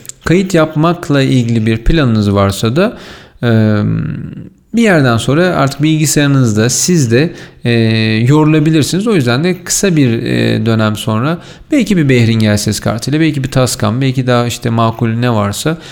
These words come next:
onlarla başlayıp ilerleyebilirsiniz diye düşünüyorum Cafer Bey.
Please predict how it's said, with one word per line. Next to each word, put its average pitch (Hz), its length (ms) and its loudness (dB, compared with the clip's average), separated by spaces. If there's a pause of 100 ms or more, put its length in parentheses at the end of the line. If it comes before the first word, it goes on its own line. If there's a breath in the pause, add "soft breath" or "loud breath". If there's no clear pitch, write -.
(160 loud breath)
onlarla 135 440 2
başlayıp 160 400 0
ilerleyebilirsiniz 135 880 0
diye 135 140 0
düşünüyorum 139 480 -2 (200)
Cafer 110 440 0
Bey. 104 140 -4